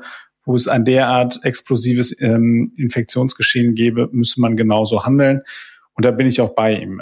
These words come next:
Ähm, das Problem allerdings ist, dass, ähm, eben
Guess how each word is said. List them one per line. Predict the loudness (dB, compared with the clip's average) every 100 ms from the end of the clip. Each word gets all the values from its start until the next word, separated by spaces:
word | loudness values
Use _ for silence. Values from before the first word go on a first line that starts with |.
| -4
Ähm, | 0 2 4 2 0 -6 -8
das | -4 -4
Problem | -2 -4 0 2 2
allerdings | 2 2 0 0 -2
ist, | -2 0 0 -2 -6 -12 -20 -20 _ _
dass, | 0 2 2 -2 -2 0
ähm, | 2 4 2 0 -8 -2
eben | 0 0 0